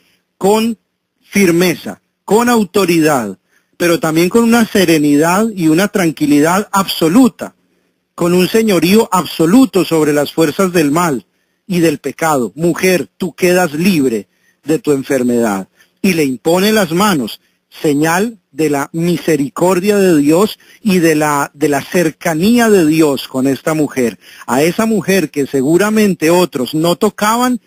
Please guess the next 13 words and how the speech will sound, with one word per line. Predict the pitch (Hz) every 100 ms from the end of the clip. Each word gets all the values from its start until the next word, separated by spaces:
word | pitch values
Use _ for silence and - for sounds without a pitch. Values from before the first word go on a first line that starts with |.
| _
Jesús | - 160 - 170
la | 147 180
toca. | 165 139 - 98 _ _ -
A | 151
esa | 165 165
mujer | 220 202 143 175 151
que | - 151
otros | 156 175 202 202
no | 202 214
veían, | 220 214 240 240 220
Jesús | - 165 - 165 151
la | 190
ve. | 180 147